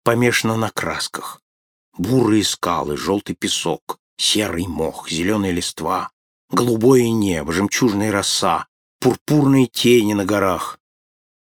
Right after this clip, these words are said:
золотые острова, плавающие в багряных морях на закате, бледная луна, ныряющая среди обрывков туч,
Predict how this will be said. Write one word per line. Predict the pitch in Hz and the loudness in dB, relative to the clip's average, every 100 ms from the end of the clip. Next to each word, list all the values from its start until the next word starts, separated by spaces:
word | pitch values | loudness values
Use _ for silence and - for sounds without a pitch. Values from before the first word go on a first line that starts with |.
| _ | _
золотые | 87 104 92 - 104 90 | -2 0 0 0 2 0
острова, | - 98 85 80 87 78 - - _ _ _ _ | -2 -4 -4 -2 -2 -4 -8 -14 _ _ _ _
плавающие | 101 95 90 90 - - 95 | 0 2 2 0 0 -2 -2
в | - | -2
багряных | 101 98 90 85 - | -2 0 -2 -2 -2
морях | 90 90 85 - | 0 0 -2 -6
на | |
закате, | 82 85 - 87 - - _ _ - | -6 -4 -4 -6 -6 -12 _ _ 0
бледная | 127 139 135 131 | 4 4 6 4
луна, | 117 113 110 117 117 113 | 4 2 2 4 4 2
ныряющая | 117 117 113 110 - - 104 | 2 2 2 0 0 0 0
среди | - 104 107 107 - - | 0 0 2 0 -2 -4
обрывков | 101 117 113 - 104 - - | -2 0 0 0 -4 -4 -4
туч, | 117 117 - - | -2 -2 -2 -6